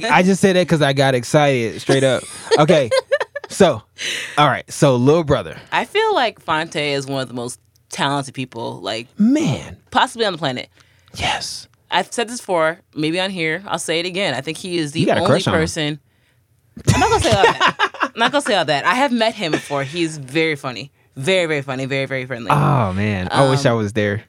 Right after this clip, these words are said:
Speaker 2: but, um,
Speaker 1: A pin on a table with you is either
Speaker 2: <laughs> 'Cause we have mutual friends, so it was like, "Oh, shit, you know him too? Cool." So
Speaker 1: Dang, yeah, 'cause North Carolina, right?
Speaker 2: Mm-hmm.
Speaker 1: Okay.
Speaker 2: But, um,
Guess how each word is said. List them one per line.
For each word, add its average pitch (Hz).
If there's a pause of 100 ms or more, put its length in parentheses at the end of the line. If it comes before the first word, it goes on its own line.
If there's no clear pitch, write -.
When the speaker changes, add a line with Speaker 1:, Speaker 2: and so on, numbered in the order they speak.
(320)
Speaker 2:
but, 151
um, 131 (220)
Speaker 1:
A 98
pin 165
on 180
a 175
table 104
with 135
you 190
is 165
either 131 (160)
Speaker 2:
<laughs> -
'Cause 269
we 339
have 392
mutual 285
friends, 254
so 190
it 202
was 196
like, 196
"Oh, 370
shit, 370
you 320
know 349
him 339
too? 359
Cool." 240
So 190
Speaker 1:
Dang, 139
yeah, 135
'cause 175
North 190
Carolina, 208
right? 165
Speaker 2:
Mm-hmm. 208 (140)
Speaker 1:
Okay. 202
Speaker 2:
But, 170
um, 151